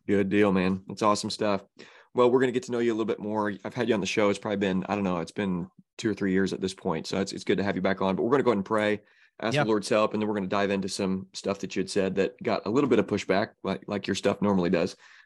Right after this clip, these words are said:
Speaker 1: but we're gonna have a good time. Let's, let's pray.
Speaker 2: Awesome.
Speaker 1: Father, thank you for this time. I ask for blessing. Thank you for a brother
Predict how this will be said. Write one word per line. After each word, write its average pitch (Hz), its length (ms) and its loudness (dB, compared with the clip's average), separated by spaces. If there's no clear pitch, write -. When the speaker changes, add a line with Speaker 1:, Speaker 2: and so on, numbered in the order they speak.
Speaker 1:
but 85 120 4
we're 107 80 6
gonna 107 140 4
have 104 100 2
a 98 40 -2
good 95 120 2
time. 85 180 0
Let's, 104 160 0
let's 120 120 -2
pray. - 220 -2
Speaker 2:
Awesome. 85 280 -12
Speaker 1:
Father, 123 220 8
thank 123 120 4
you - 60 6
for 117 60 -2
this 113 120 -6
time. 113 240 0
I 110 60 -2
ask 113 100 -4
for 107 80 -6
blessing. 110 540 0
Thank 110 140 -4
you 107 40 -12
for 107 100 0
a 95 40 2
brother 107 400 2